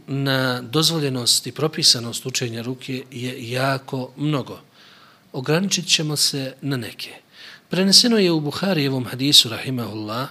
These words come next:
od Aiše radijal-, u Buharijevom sahihu,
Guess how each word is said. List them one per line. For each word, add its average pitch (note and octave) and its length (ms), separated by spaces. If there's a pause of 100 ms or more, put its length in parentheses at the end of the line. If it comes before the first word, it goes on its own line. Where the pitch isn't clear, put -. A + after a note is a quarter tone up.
(140)
od B2+ 140
Aiše C#3 440
radijal-, A2 340 (440)
u D3 140
Buharijevom C#3 520
sahihu, B2 520